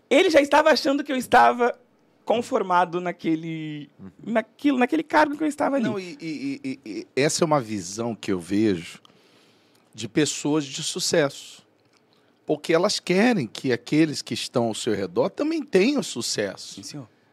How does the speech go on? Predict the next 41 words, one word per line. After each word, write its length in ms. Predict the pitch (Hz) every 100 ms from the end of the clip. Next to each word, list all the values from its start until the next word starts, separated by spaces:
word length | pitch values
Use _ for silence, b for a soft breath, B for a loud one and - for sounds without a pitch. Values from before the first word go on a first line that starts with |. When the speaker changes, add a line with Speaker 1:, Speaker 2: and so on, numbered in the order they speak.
| _
Speaker 3:
Nin-, 200 | 135 160 -
é, 260 | - - - -
uma 160 | 170 208
pessoa 500 | - 165 - 147 120
verdadeiramente 1000 | 120 180 156 127 117 110 104 104 - -
de 60 |
sucesso, 240 | - 101 113
você 160 | - 160
vê, 100 | 110
o 80 |
próprio 380 | - 196 220 180
Jesus. 580 | 156 170 101 - - - _ _
Speaker 2:
Uhum. 240 | 131 113 135 _ b b
Speaker 3:
O 40 | -
Senhor 420 | 165 156 185 220
Jesus 460 | 196 151 120 165 131
vira 500 | 110 143 170 170 170 _ -
pros 180 | 131 120
discípulos 880 | 131 - - 156 196 131 139 - -
e 80 | 117
diz 260 | 117 135
assim, 360 | 143 - 104 90 b b b
"Vocês 200 | - 110
vão 140 | 147
fazer 260 | - 123 127
obras 280 | 139 135
maiores 380 | 123 123 120 139
do 60 | 147
que 140 | -
eu." 140 | 98 - _ _ _ _ _ _
Que 60 | 104
Speaker 2:
Olha 120 | 139 294
só. 60 | 95
Speaker 3:
isso? 160 | - - _ _ _
Speaker 2:
Que 100 | 165
visão, 380 | 156 139 123 117
né, 80 | 117
Speaker 3:
O 40 |
Speaker 2:
bispo? 160 | 147 -
Speaker 3:
Senhor 600 | 294 240 170 240 381 262
Jesus. 760 | 214 226 120 131 202 202 -